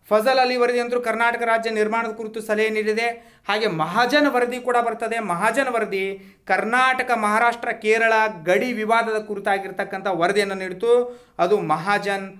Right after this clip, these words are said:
ವರದಿಯಾಗಿತ್ತು. ಶೇಷಗಿರಿ ರಾವ್ ವರದಿ ಅಂತಂದ್ರೆ ಶಾಸ್ತ್ರೀಯ ಭಾಷೆಯಾಗಿ ಕನ್ನಡ ಅಂತಕ್ಕಂಥದ್ದು ಪ್ರತಿಪಾದಿಸಿತು.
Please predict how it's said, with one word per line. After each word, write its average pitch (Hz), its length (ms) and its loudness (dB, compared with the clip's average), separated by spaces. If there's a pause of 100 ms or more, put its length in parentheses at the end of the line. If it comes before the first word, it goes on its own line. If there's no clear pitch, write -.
(220)
ವರದಿಯಾಗಿತ್ತು. 139 1040 -4
ಶೇಷಗಿರಿ 247 560 0
ರಾವ್ 277 280 2
ವರದಿ 240 240 2
ಅಂತಂದ್ರೆ 226 720 0
ಶಾಸ್ತ್ರೀಯ 226 560 0
ಭಾಷೆಯಾಗಿ 240 600 0
ಕನ್ನಡ 226 380 2
ಅಂತಕ್ಕಂಥದ್ದು 214 600 -2
ಪ್ರತಿಪಾದಿಸಿತು. 208 1040 -2